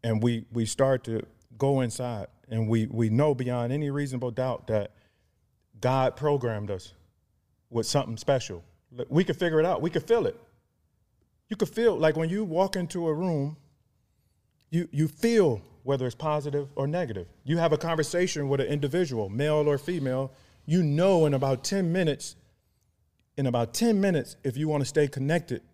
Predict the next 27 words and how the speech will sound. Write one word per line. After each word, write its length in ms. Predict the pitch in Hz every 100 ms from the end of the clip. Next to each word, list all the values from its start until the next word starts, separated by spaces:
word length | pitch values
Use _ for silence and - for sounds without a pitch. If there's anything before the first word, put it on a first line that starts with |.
| _
to 140 | 147
that 180 | 135 127
individual 540 | 135 131 135 165 127
or 140 | 113 110
not. 240 | 107 98 - _ _ _ _
You 160 | 156 170
know 240 | 170 196
when 180 | 170 147
you 80 | 151
look 180 | 156
at 120 | 156 147
the 80 |
data 320 | 120 143 165 147
in 120 | 127
your 120 | 120
life, 280 | 113 117 131
when 100 | 127
you 80 | 123
look 160 | 143 165
at 60 | 160
the 60 |
relationships 600 | 135 135 156 147 135 135 135
in 60 |
your 140 | 131 120
life, 240 | 113 120 - - -
you 140 | 151
know 360 | 147 170 143